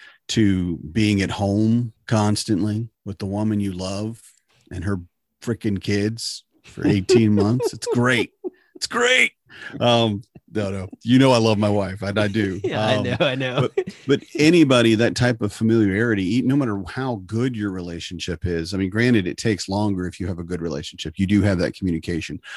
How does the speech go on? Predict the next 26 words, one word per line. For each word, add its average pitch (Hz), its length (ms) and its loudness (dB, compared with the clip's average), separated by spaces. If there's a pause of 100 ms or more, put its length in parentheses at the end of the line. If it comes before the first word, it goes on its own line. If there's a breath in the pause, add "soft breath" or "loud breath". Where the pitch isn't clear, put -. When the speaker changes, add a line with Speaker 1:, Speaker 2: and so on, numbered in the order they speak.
(100)
Speaker 1:
I 113 160 0
can 107 220 4
go 101 160 2
to 104 100 2
my 92 160 0
wife 90 380 -4
probably, 104 640 -2 (580 soft breath)
I 101 100 -4
mean, 98 140 0
I 104 120 2
could, 92 320 -4 (460)
I 95 120 -2
could 98 160 -4
just 92 320 -4 (320)
at 98 120 -2
any 110 180 4
moment 98 420 -2
walk 90 260 -6
up 87 120 -4
and 85 100 -6
say, 90 140 -4
"Look, 87 280 -6 (200)
I 98 320 0
need 92 160 -2
a - 40 -12
break." 87 400 -6